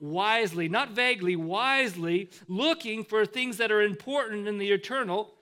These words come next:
understanding that they won't just fall into our lap, but that we are to be taking the initiative to grab a hold of those and live a care-, a considerately when those come up.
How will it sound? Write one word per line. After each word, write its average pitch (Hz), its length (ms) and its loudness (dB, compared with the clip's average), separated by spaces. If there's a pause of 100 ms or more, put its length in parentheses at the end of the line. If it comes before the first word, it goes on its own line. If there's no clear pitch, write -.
(220)
understanding 254 560 -2
that 226 80 -10
they 233 100 2
won't 240 360 -2
just 262 180 -6
fall 233 300 0
into 214 220 0
our 185 180 4
lap, 233 400 2 (320)
but - 140 -2
that 233 200 2
we 247 160 -2
are 254 100 4
to 247 120 -8
be 233 180 -6
taking 226 320 0
the 226 160 -2
initiative 214 760 0
to 233 120 -6
grab 214 400 2
a 247 80 -4
hold 262 240 -8
of 220 140 -12
those 190 320 -2
and 202 180 -4
live 226 380 -2 (720)
a 185 60 -16
care-, 247 320 -4 (140)
a 185 100 -6 (260)
considerately 190 680 -4 (280)
when 196 180 -4
those 196 220 0
come 190 220 -6
up. 180 220 -6